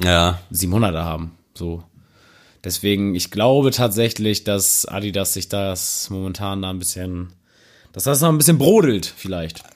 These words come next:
Speaker 1: Ich kann Kanye da vielleicht sogar auch so ein Stück weit verstehen, weil du bist irgendwie auf so einem sinkenden Schiff, nenn ich's jetzt mal. Also
Speaker 2: Ja.
Speaker 1: alles, was ja in letzter Zeit leider von Adidas kommt, ist ja irgendwie jetzt nicht so der Knaller. Also
Speaker 2: Nee, gar nicht.
Speaker 1: jetzt hast du einen Sean Wotherspoon an deiner Seite gehabt und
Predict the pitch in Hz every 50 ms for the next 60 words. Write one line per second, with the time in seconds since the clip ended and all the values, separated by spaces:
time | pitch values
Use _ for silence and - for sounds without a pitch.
0 | _ - - 107 92 - - - - - - - - _ - 110 104 107 117 117
1 | 117 113 104 87 - - 101 101 120 131 123 107 107 101 - - 98 98 95 95
2 | - 101 95 95 92 - - 95 90 85 - - 98 95 104 95 - 101 90 87
3 | - 107 101 101 98 95 92 95 92 90 104 101 - 90 104 104 104 98 95 98
4 | 92 92 - - 95 95 90 87 101 107 107 - 101 98 92 90 - - 110 107
5 | 107 - 110 101 101 104 - - 107 87 - 110 104 101 95 92 92 95 92 92
6 | 90 82 82 - - - _ _ _ 110 113 117 113 - - 107 104 - - 104
7 | 98 98 98 98 95 - 101 85 101 98 90 92 95 95 98 98 92 - 107 76
8 | 85 92 95 90 95 90 90 - - 98 95 98 90 - _ 101 90 - 104 95
9 | 92 - 92 95 95 90 92 92 92 92 90 - 98 92 87 92 85 90 98 101
10 | 110 107 101 92 - - 101 98 101 104 107 104 80 87 87 87 90 90 90 82
11 | - - - - 98 95 90 82 - 92 92 87 87 98 87 - 107 98 92 -
12 | 104 98 95 98 95 - - 98 95 98 98 101 104 110 - - 113 104 104 104
13 | 104 101 101 95 98 98 101 95 110 98 101 95 104 95 - 95 92 95 90 87